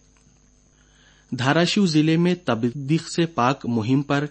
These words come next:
कामयाब अमल दरामद किए जाने का एतराफ करते हुए तबदीख के खात्मे के कौमी प्रोग्राम के तहत इकहत्तर ग्राम पंचायतों की पजीराई की गई है। इस खुसूस में जिले के तबदीख अफसर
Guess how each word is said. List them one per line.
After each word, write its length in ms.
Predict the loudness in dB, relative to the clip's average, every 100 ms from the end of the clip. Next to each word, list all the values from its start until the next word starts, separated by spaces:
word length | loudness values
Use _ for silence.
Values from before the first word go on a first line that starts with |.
| -4
कामयाब 500 | 0 2 4 2 -2
अमल 220 | 0 0
दरामद 400 | 2 2 2 2 0
किए 160 | 0 2
जाने 300 | 2 0 0
का 180 | -2 -4
एतराफ 440 | -4 -2 0 0 -2
करते 280 | -4 0
हुए 260 | 2 4 2 0 -16 -20 -20 _ -4
तबदीख 380 | -2 0 -2 0
के 100 | -4
खात्मे 520 | -4 -4 -2 2 2 2
के 140 | -2
कौमी 320 | -4 2 4
प्रोग्राम 440 | 4 0 0 0 2
के 120 | 0
तहत 320 | -2 -4 -6 -10 -20 -14 -8
इकहत्तर 540 | -6 -4 -6 -2 -2
ग्राम 300 | 0 2 4
पंचायतों 640 | 2 0 0 0 0 0 -2
की 140 | -2
पजीराई 520 | -2 -2 0 2 2 2
की 200 | 0 -2
गई 220 | 0 0
है। 260 | 0 -2 -4 _ _ _ -20 -16 -8
इस 100 | -8
खुसूस 440 | -2 0 2 0 2
में 100 | 0
जिले 300 | 2 2 2
के 160 | 2 -4
तबदीख 500 | -2 -6 0 0 0
अफसर 360 | -12 -4 -2 -2